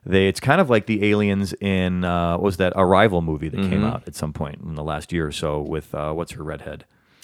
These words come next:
Speaker 2: Amy Adams.
Speaker 1: Yes, Amy Adams. Um, no disrespect to Amy Adams, but, um, calling her just a redhead. She's awesome.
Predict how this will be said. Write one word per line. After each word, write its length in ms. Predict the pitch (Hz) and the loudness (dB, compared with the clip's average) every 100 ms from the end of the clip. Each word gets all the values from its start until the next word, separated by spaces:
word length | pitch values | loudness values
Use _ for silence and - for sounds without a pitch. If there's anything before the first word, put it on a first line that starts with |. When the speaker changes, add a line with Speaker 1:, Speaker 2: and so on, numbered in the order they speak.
| - _ _ - | -20 _ _ -8
Speaker 2:
Amy 240 | 85 85 | -4 -2
Adams. 280 | 82 78 73 | -2 -2 2
Speaker 1:
Yes, 280 | 101 - - | 2 0 -8
Amy 240 | 101 90 80 | -4 -2 -4
Adams. 300 | - - - _ _ | -8 -16 -20 _ _
Um, 320 | 87 80 78 | -2 0 0
no 80 | 82 | 0
disrespect 540 | 90 87 80 - 78 73 | 0 -2 -4 -10 -10 -8
to 60 | |
Amy 160 | 80 78 | -10 -8
Adams, 280 | 76 - - | -10 -12 -10
but, 140 | - - - - - - | -10 -12 -20 -20 -10 0
um, 300 | 87 80 78 - - - | 2 2 0 -6 -18 -12
calling 220 | 76 73 | -10 -8
her 80 | 71 | -12
just 180 | - - | -14 -12
a 40 | |
redhead. 280 | 73 - 82 | -12 -10 -4
She's 160 | 107 | 2
awesome. 300 | 107 87 - | 2 2 -4